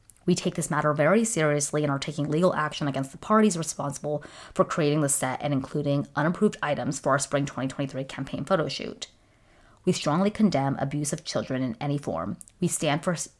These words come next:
children's safety and well-being." The C E O then went on to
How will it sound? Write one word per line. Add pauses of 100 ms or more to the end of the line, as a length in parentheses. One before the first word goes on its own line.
(100)
children's
safety
and
well-being." (960)
The
C
E
O
then
went
on
to